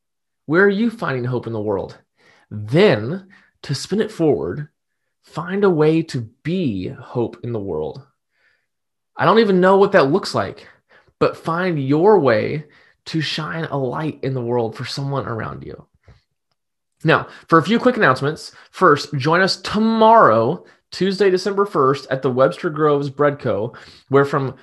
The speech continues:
four to eight P M, they're donating a portion of every sale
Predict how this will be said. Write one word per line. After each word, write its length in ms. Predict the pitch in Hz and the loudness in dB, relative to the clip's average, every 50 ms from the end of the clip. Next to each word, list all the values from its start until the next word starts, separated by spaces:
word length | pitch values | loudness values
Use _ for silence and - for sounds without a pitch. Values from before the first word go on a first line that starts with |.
| _ _ | _ _
four 260 | _ - - 170 190 | _ -4 0 2 2
to 140 | 196 - 147 | 2 2 0
eight 160 | 170 - - | -2 -2 -4
P 240 | - - 208 190 156 | -6 -8 -4 -2 -2
M, 200 | 135 135 143 - - | -2 -2 -2 -6 -6
they're 240 | 131 127 147 170 196 | -2 2 2 2 2
donating 440 | 190 175 180 175 175 175 170 165 143 | 4 4 4 4 4 2 0 0 -2
a 40 | 135 | -4
portion 520 | - - - - 208 202 202 - 196 170 | -8 -8 -4 -2 -2 -2 -2 -4 -6 -6
of 100 | 135 117 - - | -6 -8 -8 -8
every 240 | 139 151 175 185 190 | -8 -6 -6 -6 -8
sale 540 | - - 170 160 156 131 113 110 117 117 | -6 -4 -2 -2 0 0 0 -2 -6 -8